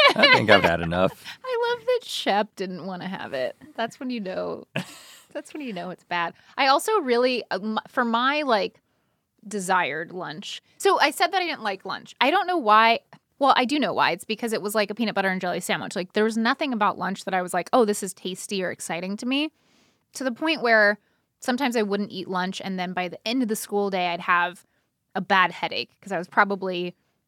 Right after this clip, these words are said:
Speaker 2: dehydrated. I didn't <laughs> have lunch, and I also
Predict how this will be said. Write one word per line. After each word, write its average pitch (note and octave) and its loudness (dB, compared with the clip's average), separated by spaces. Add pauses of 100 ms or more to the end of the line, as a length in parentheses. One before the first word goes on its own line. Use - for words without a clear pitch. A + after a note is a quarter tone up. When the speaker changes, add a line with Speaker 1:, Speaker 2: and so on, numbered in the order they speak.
(100)
Speaker 2:
dehydrated. A#3 0 (140)
I D#3+ -8
didn't B3 -2
<laughs> A3+ 0
have G#3+ 2
lunch, F#3 -6 (200)
and G#3 -8
I G#3+ 0
also G#3 0